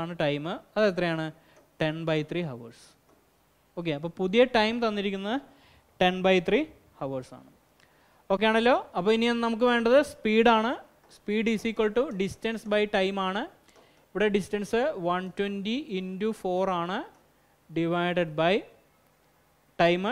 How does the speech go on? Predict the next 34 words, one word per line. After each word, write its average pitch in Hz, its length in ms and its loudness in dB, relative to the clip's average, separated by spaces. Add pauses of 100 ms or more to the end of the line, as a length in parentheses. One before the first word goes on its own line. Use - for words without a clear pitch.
(140)
ten 170 200 -2
by 160 80 0 (120)
three 151 160 -4
ആണ്. 139 100 -8 (140)
ടെൻ 170 140 -2 (120)
ഇവിടെ, 170 240 2 (540)
ആ - 20 0 (380)
ത്രീ 175 180 0
ഇവിടെ 170 220 0
മുകളിൽ 143 280 -6
വരും. 127 160 -12 (680)
ഓക്കെ, 190 160 0 (520)
അപ്പോൾ 208 180 -2
നോക്കി, 226 180 4 (140)
സീറോ 220 260 4
സീറോ 220 220 0
ക്യാൻസൽ 214 260 -2
ചെയ്തു. 240 240 0
Four 208 240 2
into 208 220 -2
three 233 140 0 (100)
twelve 196 320 0
ആണ്. 214 120 -2 (220)
Twelve 185 240 -4
into 190 180 -6
twelve 185 240 0 (320)
one 151 180 -4
forty 131 280 -10
four. - 120 -20 (800)
അപ്പോൾ 214 160 -4 (160)
one 196 200 -2
forty 220 320 -2
four 247 120 2 (120)
kilometer 190 380 -2